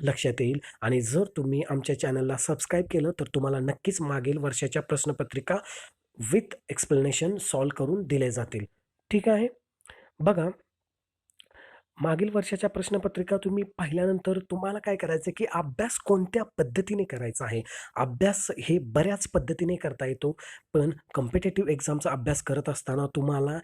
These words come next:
एक स्पेसिफिक स्ट्रॅटेजी ठेवणं फार गरजेचं आहे. कॉम्पिटिशन बघा, स्पर्धा परीक्षा,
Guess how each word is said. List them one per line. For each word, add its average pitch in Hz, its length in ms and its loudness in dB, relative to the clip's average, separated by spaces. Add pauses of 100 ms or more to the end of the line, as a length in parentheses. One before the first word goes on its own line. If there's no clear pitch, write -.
(220)
एक - 180 -2
स्पेसिफिक - 520 0
स्ट्रॅटेजी 151 520 0
ठेवणं 156 320 0
फार 180 340 -2
गरजेचं 131 360 0
आहे. 120 180 2
कॉम्पिटिशन 160 520 0
बघा, 143 220 -2
स्पर्धा 160 560 0 (120)
परीक्षा, 147 380 0